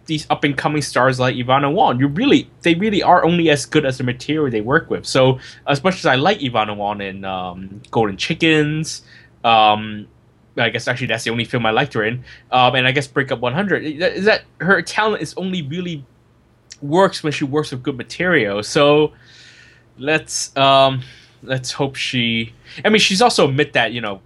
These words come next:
really her music is really her thing, that she's only acting so that people can know her more and it might help her music career.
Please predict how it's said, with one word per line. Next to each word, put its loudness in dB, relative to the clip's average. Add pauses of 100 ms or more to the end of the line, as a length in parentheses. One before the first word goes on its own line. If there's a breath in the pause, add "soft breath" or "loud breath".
really 0
her -8
music -2
is -12
really -10
her -10
thing, 0
that -4
she's -8
only -8
acting -2
so -4
that 0
people -4
can -10
know 2
her 2
more 4
and -2 (380 loud breath)
it -2
might 0
help 0
her -2
music 0
career. -2